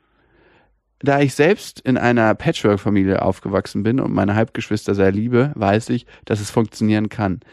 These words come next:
Aber ich habe mir das für mich auch anders vorgestellt und beim Daten zuvor immer die Finger von Vätern gelassen. Ich habe mir das auch für mich anders vorgestellt, mal am Rande bemerkt. Er arbeitet circa fünf Stunden entfernt von seinem Kind und fährt regelmäßig zu ihm. Dort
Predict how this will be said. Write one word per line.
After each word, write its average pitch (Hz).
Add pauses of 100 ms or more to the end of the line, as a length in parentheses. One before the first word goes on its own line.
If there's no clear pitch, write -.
(140)
Aber 120
ich 123
habe 120
mir 117
das 117
für 113
mich 110
auch 110
anders 101
vorgestellt 98 (360)
und 104
beim 101
Daten 110
zuvor 117 (320)
immer 120
die 110
Finger 117 (100)
von 107
Vätern 101
gelassen. 107 (640)
Ich 113
habe 151
mir 160
das 131
auch 139
für 113
mich 98
anders 95
vorgestellt, 95
mal 92 (200)
am 107
Rande 104
bemerkt. 95 (920)
Er 123
arbeitet 175
circa 143
fünf 160
Stunden 131
entfernt 110
von 107
seinem 101
Kind 123
und 101
fährt 107
regelmäßig 104
zu -
ihm. 85
Dort 113